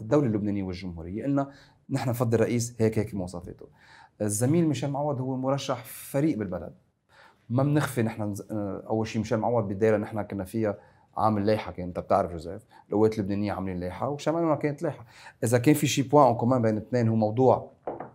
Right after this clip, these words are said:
السيادة وحصرية السلاح ب-، بيد الدولة والجيش اللبناني، كنا كتير واضحين فيها وأنت بتعرف هالشيء.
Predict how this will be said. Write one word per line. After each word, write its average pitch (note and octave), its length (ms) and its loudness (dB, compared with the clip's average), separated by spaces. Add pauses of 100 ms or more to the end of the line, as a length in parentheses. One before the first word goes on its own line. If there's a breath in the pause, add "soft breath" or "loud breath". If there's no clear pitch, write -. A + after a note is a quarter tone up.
(160)
السيادة B2+ 540 0
وحصرية A#2+ 360 -2
السلاح A2 580 -2 (440 soft breath)
ب-، G2+ 260 -4
بيد A2 200 2
الدولة A2 280 6
والجيش G2 300 -4
اللبناني، F#2 260 -4
كنا C#3 200 4
كتير F#3 420 2
واضحين A#2+ 280 4
فيها A#2 180 -2
وأنت C3 200 4
بتعرف A2 360 4
هالشيء. - 240 -14